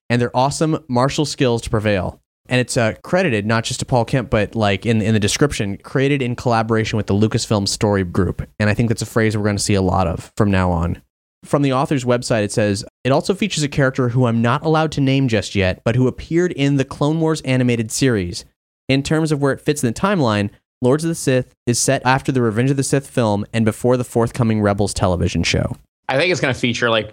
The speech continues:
Speaker 2: Hondo or Cad Bane, one of those, like, the, the more fan favorite creations from Clone Wars.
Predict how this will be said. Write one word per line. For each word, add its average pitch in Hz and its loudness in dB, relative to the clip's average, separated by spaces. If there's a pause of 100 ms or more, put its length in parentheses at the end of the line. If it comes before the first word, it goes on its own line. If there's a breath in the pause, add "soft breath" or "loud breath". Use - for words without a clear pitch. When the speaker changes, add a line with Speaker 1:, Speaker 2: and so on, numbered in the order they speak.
Speaker 2:
Hondo 117 0
or 107 0
Cad 104 -2
Bane, 104 -2
one 135 0
of 156 0
those, 135 0
like, 110 0
the, 78 0
the 117 -2
more 117 0 (160)
fan 110 0
favorite 107 0
creations 107 0
from 107 -2
Clone 113 -2
Wars. 113 0